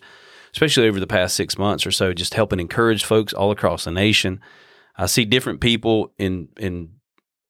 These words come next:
from different ministries and things like that. I'm, I'm not knocking anybody. I'm not judging anybody or anything like that, so to speak. But I do have a little bit of experience in this, in this realm.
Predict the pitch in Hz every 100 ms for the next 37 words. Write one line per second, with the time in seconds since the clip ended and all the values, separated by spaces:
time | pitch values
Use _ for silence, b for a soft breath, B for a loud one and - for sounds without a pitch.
0 | - - 147 139 131 113 110 120 110 123
1 | 113 95 107 110 101 87 98 90 104 117
2 | 113 92 73 98 110 117 117 113 107 107
3 | 101 98 92 - _ _ _ _ - 101
4 | 98 117 120 107 110 104 104 98 101 98
5 | 95 101 98 95 92 98 - - 87 -
6 | - 147 - B B B B B B B
7 | 110 127 226 170 127 123 131 120 104 -
8 | - 123 107 98 95 90 - - - 107
9 | 98 - 87 80 65 90